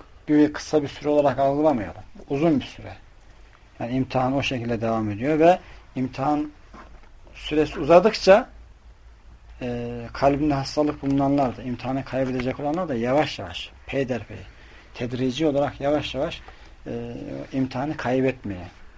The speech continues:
ve çeşitli hile yollar aramaya başlıyorlar. Yoksa bu olay bir hafta, on günde, yirmi günde işte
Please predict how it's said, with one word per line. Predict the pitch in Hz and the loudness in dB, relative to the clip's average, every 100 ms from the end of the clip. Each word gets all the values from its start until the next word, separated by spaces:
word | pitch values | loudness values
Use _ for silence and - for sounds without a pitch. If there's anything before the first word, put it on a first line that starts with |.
| - - 131 | -16 -8 -2
ve | 143 | -2
çeşitli | 226 123 - - 147 151 - - - | -2 -4 -4 2 2 2 -2 -18 0
hile | 139 156 | 4 8
yollar | 160 139 131 131 | 8 6 2 2
aramaya | 123 117 107 92 | 0 -2 -4 -8
başlıyorlar. | 87 - - - - - - - - - | -12 -14 -16 -18 -18 -20 -20 -20 -12 -8
Yoksa | 131 - 135 | -4 -2 0
bu | 139 | 2
olay | 139 135 120 | 4 2 2
bir | 131 | 0
hafta, | 135 - | 0 0
on | 135 131 | -2 0
günde, | 123 120 | 0 0
yirmi | 120 123 123 | 0 0 -2
günde | 123 117 117 - - | -2 -2 -2 -6 -14
işte | - - 117 | -12 -6 -4